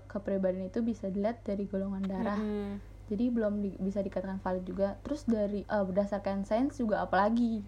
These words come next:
Speaker 1: kayak nggak mungkin banget.
Speaker 2: Iya, tapi intinya sih kalau masalah kepribadian dari golongan darah tuh ya buat seru-seruan aja kali ya.
Speaker 1: Iya, tapi jangan
Speaker 2: Tapi
Speaker 1: jadi
Speaker 2: jangan malah
Speaker 1: patokan.
Speaker 2: jadi ngecap orang
Speaker 1: Iya,
Speaker 2: gitu, nggak
Speaker 1: benar-benar.
Speaker 2: sih?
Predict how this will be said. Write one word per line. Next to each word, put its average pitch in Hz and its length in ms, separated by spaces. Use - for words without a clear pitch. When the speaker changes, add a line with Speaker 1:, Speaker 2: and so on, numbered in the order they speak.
Speaker 1:
kayak 214 180
nggak 196 160
mungkin 208 340
banget. 214 320
Speaker 2:
Iya, 208 560
tapi - 360
intinya 208 340
sih 240 140
kalau 214 460
masalah 202 420
kepribadian 190 640
dari 190 200
golongan 190 420
darah 196 240
tuh 277 280
ya 190 280
buat 190 400
seru-seruan 202 640
aja 196 300
kali 208 340
ya. 226 140
Speaker 1:
Iya, 180 300
tapi 226 280
jangan 208 360
Speaker 2:
Tapi 226 200
Speaker 1:
jadi 196 140
Speaker 2:
jangan 233 160
malah 214 280
Speaker 1:
patokan. 220 180
Speaker 2:
jadi 214 180
ngecap 214 380
orang 220 260
Speaker 1:
Iya, 202 140
Speaker 2:
gitu, 202 240
nggak 262 160
Speaker 1:
benar-benar. 208 80
Speaker 2:
sih? 240 180